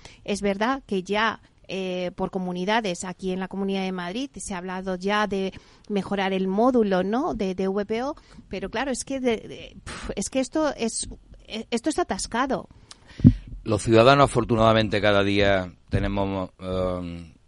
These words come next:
Speaker 2: más acceso a la información para que nos ayude eso a mejorar nuestro talento y el conocimiento de causa, luego decidamos con los votos a quienes ponemos y a quienes quitamos. Ya estamos viendo lo que ocurre cuando los desgobiernos están encima de la mesa, ¿no? Por-, se produce lo contrario en la democracia, la minoría manda sobre la mayoría,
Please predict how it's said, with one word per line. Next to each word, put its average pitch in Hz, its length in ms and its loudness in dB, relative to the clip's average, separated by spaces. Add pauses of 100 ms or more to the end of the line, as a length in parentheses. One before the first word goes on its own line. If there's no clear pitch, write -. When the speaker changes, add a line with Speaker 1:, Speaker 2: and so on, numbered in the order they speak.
Speaker 2:
más 101 380 0
acceso 104 320 -2
a 90 40 2
la 90 60 0
información 95 680 -2
para 90 260 -4
que 85 80 -8
nos 85 140 -4
ayude 92 320 0
eso 90 240 -2
a 82 120 2
mejorar 85 460 -2
nuestro 85 400 -8
talento 87 460 -4
y - 20 -2
el 82 100 -4
conocimiento 82 560 2
de 85 140 -6
causa, 98 320 -8
luego 80 240 -8
decidamos 80 580 -8 (260)
con 87 160 -4
los 80 120 -4
votos 90 240 -2
a - 20 -4
quienes 85 220 -4
ponemos 82 380 -6
y - 20 -6
a 80 60 -6
quienes 80 240 -8
quitamos. 117 360 -4
Ya 78 60 -8
estamos 78 300 -10
viendo 80 280 0 (280)
lo 85 160 -4
que 82 40 -4
ocurre 85 360 -4
cuando 80 420 -8 (300)
los 90 180 -4
desgobiernos 90 640 0
están 90 200 -6
encima 85 320 -6
de 87 100 0
la 90 80 0
mesa, 82 260 -4
¿no? 107 160 -10 (320)
Por-, 85 180 -10
se 82 140 -10
produce 95 240 -4
lo 98 80 2
contrario 98 340 0
en 98 60 0
la 92 80 0
democracia, 92 500 -2
la 87 80 -4
minoría 92 380 -2
manda 98 240 -2
sobre 87 180 -4
la 85 80 -4
mayoría, 87 420 -4